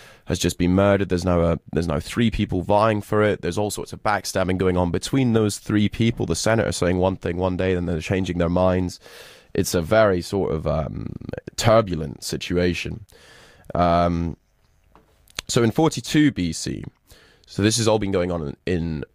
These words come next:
the background. In forty-two B C, Julius Caesar becomes a god. He is voted divine honors by the Roman Senate, becomes a divus officially. Um, the deified Julius, so this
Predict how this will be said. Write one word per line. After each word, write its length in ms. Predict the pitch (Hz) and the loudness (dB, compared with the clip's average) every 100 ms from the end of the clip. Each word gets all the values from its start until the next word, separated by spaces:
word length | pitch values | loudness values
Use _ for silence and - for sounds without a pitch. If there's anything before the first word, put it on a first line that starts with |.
| - | -4
the 100 | 90 | 0
background. 320 | 101 101 - | 2 2 0
In 80 | 78 | -2
forty-two 380 | 139 127 - 110 | -2 -2 -2 0
B 100 | 101 | 0
C, 220 | - 98 | 0 -2
Julius 320 | 90 104 90 | 0 0 2
Caesar 200 | 90 92 | 0 0
becomes 400 | - - 92 87 - | -4 -2 0 0 0
a 140 | 90 | -2
god. 520 | - 101 95 78 - | 2 4 4 2 -6
He 140 | - 90 | -6 -4
is 120 | 90 | 0
voted 320 | 95 98 - | 2 0 0
divine 280 | 80 87 95 | 0 2 4
honors 220 | 90 85 | 2 0
by 100 | - | 0
the 100 | 80 | 2
Roman 220 | 87 85 | 2 2
Senate, 300 | 85 92 90 | 0 0 0
becomes 360 | - - 101 98 | -2 -4 -2 -2
a 40 | |
divus 400 | 85 92 85 78 - | -2 0 0 -2 -4
officially. 560 | 90 - 101 85 78 76 - - - - - - | -4 -2 -2 -2 -6 -8 -16 -20 -20 -20 -20 -6
Um, 340 | - 90 90 90 | 2 4 4 2
the 80 | |
deified 480 | 95 123 120 107 98 - _ _ | 4 4 4 2 0 -4 _ _
Julius, 500 | 104 98 92 - - | 0 2 2 -2 -10
so 400 | - - 95 90 - - _ _ _ _ _ _ _ _ _ - | -8 -2 0 -2 -4 -14 _ _ _ _ _ _ _ _ _ 0
this 400 | 110 123 - - | 4 4 0 -8